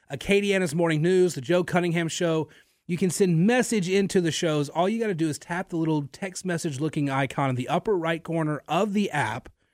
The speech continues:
Make sure you've selected the right show to send a message to, and you can be part of the conversation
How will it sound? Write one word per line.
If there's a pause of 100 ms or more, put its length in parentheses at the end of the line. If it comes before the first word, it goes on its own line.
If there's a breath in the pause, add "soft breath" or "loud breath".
(440)
Make
sure
you've
selected
the
right
show (280 soft breath)
to
send
a
message
to, (340 loud breath)
and
you
can
be
part
of
the
conversation